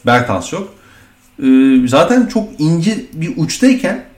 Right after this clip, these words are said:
yakın geçen maçlarda kaybetmesi Washington'ın, o son hamleyi rakibin yapması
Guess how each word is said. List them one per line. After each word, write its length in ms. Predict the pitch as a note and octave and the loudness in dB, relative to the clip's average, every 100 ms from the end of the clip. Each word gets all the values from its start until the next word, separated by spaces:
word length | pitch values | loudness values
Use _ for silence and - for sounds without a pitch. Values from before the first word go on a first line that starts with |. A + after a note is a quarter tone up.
| _ _ _ _ _ | _ _ _ _ _
yakın 280 | B2 B2+ B3+ | -4 4 4
geçen 300 | A#3+ G#3 F3 | 4 2 0
maçlarda 400 | D#3+ D#3 G3+ G#3 | 0 0 -2 -4
kaybetmesi 460 | - G3 A#3+ D#3+ C#3+ | 0 0 2 -2 -2
Washington'ın, 580 | B2 B2 B2+ A2+ C3 - _ _ _ _ | 0 0 -4 -6 -8 -12 _ _ _ _
o 100 | B2 | -8
son 380 | - G3+ G#3+ - B2 | -4 -2 -2 -4 -4
hamleyi 600 | D3 E3 E3+ F3+ E3 A#2+ | -2 0 0 -2 -6 -6
rakibin 360 | B2 - D#3+ | -6 -2 0
yapması 540 | G#3 F3+ A#2+ A#2 D3+ | 0 0 -2 -6 -10